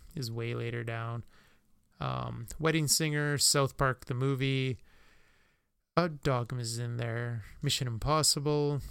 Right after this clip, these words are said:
Babe, there we go, Lock, Stock, Two Smoking Barrels, that should get a mention, at least for the fact that it's a Guy Ritchie film, and he made some good stuff. Uh, Thelma and Louise, Bug's Life.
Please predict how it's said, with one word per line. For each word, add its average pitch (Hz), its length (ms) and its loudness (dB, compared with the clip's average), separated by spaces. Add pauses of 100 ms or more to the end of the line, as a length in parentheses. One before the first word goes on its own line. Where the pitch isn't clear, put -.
(560)
Babe, 127 540 0 (400)
there 190 140 -2
we 131 80 -2
go, 113 260 -4
Lock, 151 260 4
Stock, 147 400 4 (240)
Two 156 160 0
Smoking 123 460 -2
Barrels, 113 400 -2
that 127 180 0
should 131 140 -2
get 120 140 0
a 117 200 -6
mention, 113 680 -8
at 127 180 -8
least 120 460 -2 (600)
for - 260 -4
the 131 100 0
fact 120 420 0
that 120 300 -2
it's - 200 0
a 139 60 0
Guy 117 300 0
Ritchie 113 420 -4
film, 170 480 -4
and 143 120 -2
he 135 100 0
made 123 240 -2
some 117 220 -4
good 107 180 -4
stuff. - 420 -4 (2250)
Uh, 185 460 -2
Thelma 131 400 -4
and 127 80 -4
Louise, 165 500 -4
Bug's 135 360 -4
Life. 127 680 -10